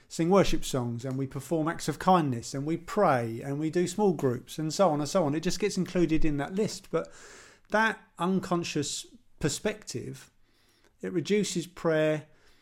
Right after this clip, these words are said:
far beneath what it really is, and is therefore missing out on the point that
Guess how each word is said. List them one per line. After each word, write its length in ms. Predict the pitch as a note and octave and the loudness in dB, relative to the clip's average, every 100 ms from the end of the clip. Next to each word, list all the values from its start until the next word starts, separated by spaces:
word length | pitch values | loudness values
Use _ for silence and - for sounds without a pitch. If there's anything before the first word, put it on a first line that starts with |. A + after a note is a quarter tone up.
| _ | _
far 240 | - G#3 G#3+ | 0 2 4
beneath 320 | G3+ E3 - | 4 2 2
what 100 | D3+ | -2
it 120 | D#3+ | 2
really 400 | D3 C#3 D#3 A3 | 2 2 2 2
is, 260 | A2+ - - _ - - - - | 0 -4 -16 _ -20 -20 -20 -8
and 140 | E3 E3+ | 0 2
is 180 | E3 | 2
therefore 320 | G3 G3+ G3 E3+ | 2 2 2 2
missing 420 | F#3+ F#3+ G3+ F3 | 2 0 0 0
out 180 | D#3 - | 0 -4
on 100 | C#3 | -8
the 40 | |
point 380 | - C3 B2 - | -6 -8 -8 -6
that 280 | D3 - | -6 -8